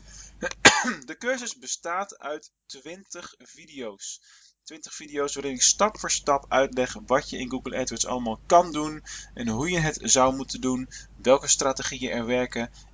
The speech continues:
enzovoorts. Ik ga jullie eventjes door de videolessen heen nemen. Dat wil zeggen, ik ga even vertellen wat je allemaal in deze cursus kunt verwachten. Eh, de cursus is overigens normaliter te koop voor zevenennegentig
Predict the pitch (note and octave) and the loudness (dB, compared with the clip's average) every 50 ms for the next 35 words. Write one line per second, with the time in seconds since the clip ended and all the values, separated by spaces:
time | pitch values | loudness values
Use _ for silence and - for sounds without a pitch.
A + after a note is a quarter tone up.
0 | - - - E3 F3+ F3+ D3+ D#3+ E3 D#3+ D3 - D3 E3+ F3 D3 A2 G2+ - - | -4 2 4 4 4 6 6 6 6 6 4 2 2 4 6 6 6 6 4 4
1 | - - - - - - - - - - - - - D3 - - F#3 F#3+ G3 F#3+ | 4 2 -2 -8 -14 -12 -12 -12 -14 -14 -10 -8 -6 -4 0 4 6 6 6 6
2 | - D3+ D3+ F3 F3 F3 E3 - D3 D#3 D3+ D3 C#3 D3 C#3+ - - - D3 B2+ | 4 -2 -6 -4 -2 0 2 2 2 2 0 -2 -4 0 0 0 0 -2 -2 0
3 | C3 D3+ E3 F3+ F3 D3 C#3 - E3 D#3+ D#3 D3+ C#3 B2+ B2 B2+ B2+ - - A#2+ | 2 4 6 6 4 2 -2 -8 -8 -4 2 4 4 6 6 4 2 2 0 -2
4 | - - A2+ A2 B2 C#3 D3 D3 C#3+ C#3+ C#3 C#3 C#3 C#3 C3+ C3 B2+ B2 C3+ C3+ | -4 -6 -6 -2 -2 -2 0 2 4 4 4 4 2 0 -2 0 0 0 0 0
5 | A#2+ C3 C3 B2 - B2+ A#2+ - - - - B2+ B2 A#2+ - - - B2+ A#2 A2 | 2 2 2 2 2 0 -2 -2 -2 -2 -2 -2 -2 -2 -4 -2 -2 0 0 0
6 | G#2+ A2 B2 C3 - - - B2 B2 A#2+ A#2+ - - C3 A#2+ A#2 A#2+ B2 A#2+ A#2 | 2 2 2 2 0 0 0 0 0 0 -2 -4 -4 -4 -2 0 0 0 0 -2
7 | A2+ - - C#3 C3 B2+ B2 A#2 - - - - C3 B2 - - - - - - | -6 -6 -2 -2 -2 -2 -2 -2 -4 -4 -4 -4 -6 -4 -6 -10 -12 -14 -20 -20
8 | - - - - A#2 D#3 - - - - C#3 A2+ - - - - - - - - | -20 -14 -12 0 6 8 8 8 8 4 -2 -4 -4 -6 -10 -14 -12 -12 -12 -12
9 | - - - - A#2+ A2+ B2 - - D3 C#3+ C#3 - - C3 B2 - - C3+ D3 | -14 -18 -14 -10 -8 -6 -6 -2 2 2 4 4 4 2 2 2 2 2 2 2
10 | C3+ - - C#3 B2 A#2 - B2 C3 C3 C3+ C3 C3+ D#3 G3+ - F3 F3 - - | 0 0 -4 -4 -4 -4 -4 -4 -2 0 2 2 2 2 0 0 -2 -2 -2 -4
11 | - - - D3+ C#3+ D3 D3 - - C3+ A#2+ A2+ - - B2+ B2+ B2+ B2+ - B2 | -8 -2 2 4 4 4 2 0 -4 -4 -2 0 2 2 2 2 0 -2 -6 -6
12 | A#2+ A2+ A2+ A2+ A2+ A2+ A2 - A#2+ - G#2+ - | -6 -6 -4 -4 -4 -4 -6 -8 -10 -12 -14 -14